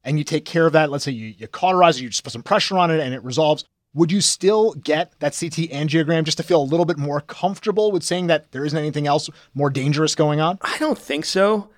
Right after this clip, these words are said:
Speaker 2: especially if they're outside of that window.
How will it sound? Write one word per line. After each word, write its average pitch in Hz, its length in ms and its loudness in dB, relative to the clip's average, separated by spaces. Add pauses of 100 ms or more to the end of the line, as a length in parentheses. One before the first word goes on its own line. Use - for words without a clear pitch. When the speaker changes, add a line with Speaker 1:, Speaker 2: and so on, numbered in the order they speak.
(100)
Speaker 2:
especially 226 540 2
if 147 80 -2
they're 135 120 2
outside 120 520 2
of 101 100 -6
that 104 220 -4
window. 107 680 -2